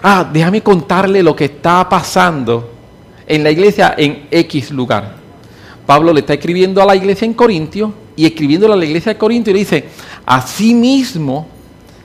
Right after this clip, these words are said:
os hacemos saber la gracia de Dios que se ha dado en la iglesia de Macedonia".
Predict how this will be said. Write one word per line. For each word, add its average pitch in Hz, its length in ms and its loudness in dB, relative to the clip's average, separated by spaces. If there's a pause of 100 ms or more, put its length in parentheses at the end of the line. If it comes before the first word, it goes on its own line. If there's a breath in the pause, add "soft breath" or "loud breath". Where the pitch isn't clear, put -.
(720 soft breath)
os 196 200 4
hacemos 233 400 4
saber 254 280 4
la 202 200 4
gracia 269 560 2
de 262 120 6
Dios 269 480 2 (720 loud breath)
que 185 140 4
se 220 140 4
ha 233 40 4
dado 262 240 6
en 190 140 2
la 170 120 2
iglesia 196 400 0
de 170 100 0
Macedonia". 135 600 -2